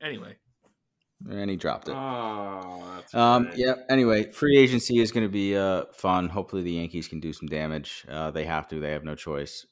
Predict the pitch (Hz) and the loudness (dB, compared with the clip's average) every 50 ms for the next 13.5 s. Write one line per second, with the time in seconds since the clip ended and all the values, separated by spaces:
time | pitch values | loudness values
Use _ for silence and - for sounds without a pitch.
0 | _ - 85 85 85 82 82 - - 85 82 80 78 78 - _ _ _ _ _ | _ -2 -2 -2 -2 -4 -8 -8 -6 -6 -4 -4 -6 -8 -12 _ _ _ _ _
1 | _ _ _ _ _ _ _ - 90 87 85 85 82 82 80 80 76 85 82 - | _ _ _ _ _ _ _ -6 -4 -2 0 0 0 -2 -2 -4 -6 -8 -6 -6
2 | - 78 80 - - - 85 80 78 78 - - 82 90 107 107 - - 80 76 | -6 -6 -6 -8 -10 -8 -6 -4 -4 -4 -6 -8 -8 -8 -10 -10 -8 -6 -6 -6
3 | 76 73 71 - - 73 67 - - - - 90 82 76 76 73 71 - _ _ | -4 -4 -4 -4 -4 -4 -6 -8 -10 -12 -8 -6 -4 -4 -4 -6 -10 -14 _ _
4 | _ _ _ _ _ _ _ _ _ - 85 80 - 78 78 - - 82 78 76 | _ _ _ _ _ _ _ _ _ -10 -10 -8 -8 -8 -10 -8 -8 -8 -8 -8
5 | 73 76 76 71 71 71 73 73 71 - _ _ _ _ _ _ _ _ _ _ | -8 -8 -8 -8 -8 -8 -8 -8 -10 -12 _ _ _ _ _ _ _ _ _ _
6 | _ - 104 104 107 117 117 - - - - 151 143 - - - _ _ _ - | _ 0 2 4 4 4 4 2 0 -2 -6 -8 -10 -12 -14 -18 _ _ _ -20
7 | 170 156 - - 208 196 - - - 185 160 139 127 131 127 113 113 110 - - | -14 -12 -10 -8 -8 -8 -8 -10 -10 -10 -10 -8 -8 -8 -8 -10 -8 -8 -8 -8
8 | 120 110 107 107 104 104 101 104 _ _ - 110 104 104 101 98 104 95 87 80 | -8 -10 -12 -14 -14 -16 -16 -20 _ _ -18 -16 -16 -14 -12 -6 -4 -2 -2 0
9 | 80 80 80 82 82 82 78 - - - 98 98 - 113 104 95 - - - - | -2 -2 -4 -4 -6 -6 -8 -8 -6 -6 -6 -2 -2 -2 -2 -2 -4 -12 -20 -20
10 | _ _ _ _ _ _ - 98 101 104 101 90 - 98 90 - - 90 85 85 | _ _ _ _ _ _ -2 0 0 0 0 0 0 0 0 0 0 0 2 2
11 | - - 90 85 - 90 85 85 82 82 69 73 - - 82 78 76 78 - - | 0 -2 -6 -6 -6 -4 -4 -2 -2 -4 -4 -6 -6 -6 -6 -6 -6 -8 -10 -8
12 | - 85 78 76 80 73 73 76 78 78 78 - 78 - - 80 78 76 - - | -8 -8 -8 -6 -6 -6 -6 -4 -4 -6 -6 -8 -12 -10 -8 -6 -6 -6 -6 -6
13 | 80 78 78 78 76 76 73 - - _ | -6 -4 -4 -2 -4 -4 -4 -6 -10 _